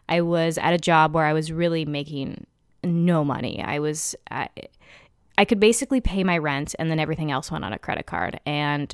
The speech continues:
even then, I was maxing my credit card and still ordering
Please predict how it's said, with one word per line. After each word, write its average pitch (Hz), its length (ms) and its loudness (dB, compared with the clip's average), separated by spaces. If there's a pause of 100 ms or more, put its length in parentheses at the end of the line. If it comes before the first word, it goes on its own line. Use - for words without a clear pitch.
even 190 260 4
then, 156 160 2
I - 80 -2
was 156 140 -4
maxing 151 340 -2
my 170 140 0
credit 147 260 -6
card 151 480 -6 (580)
and 151 320 -2
still 294 880 8
ordering 196 720 4